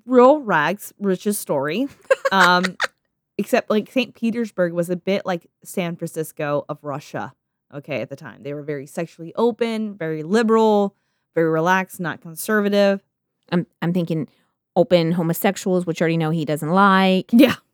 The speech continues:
Speaker 1: Well, he eventually came around on that. Like,
Speaker 2: Oh, well, good.
Speaker 1: you know, you love who you love. I guess he was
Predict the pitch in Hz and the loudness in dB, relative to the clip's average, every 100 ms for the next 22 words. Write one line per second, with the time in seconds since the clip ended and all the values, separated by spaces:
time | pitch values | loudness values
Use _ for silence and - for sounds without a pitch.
0 | _ _ - _ _ - - 359 403 339 | _ _ -20 _ _ -20 -2 4 4 4
1 | 403 453 440 - 339 294 180 208 214 131 | -2 0 -2 0 -4 0 2 2 2 -2
2 | 143 - 175 151 156 135 - 156 170 202 | -12 -8 -8 -4 -4 -4 0 2 2 2
3 | 202 190 131 160 226 233 262 226 202 185 | 0 -2 -2 -2 0 0 0 0 0 0
4 | 220 214 240 262 285 123 139 _ _ _ | 0 0 0 2 2 0 -6 _ _ _
5 | _ _ _ _ _ _ _ _ 156 165 | _ _ _ _ _ _ _ _ -6 0
6 | 185 185 214 202 202 196 | 0 0 0 2 0 -2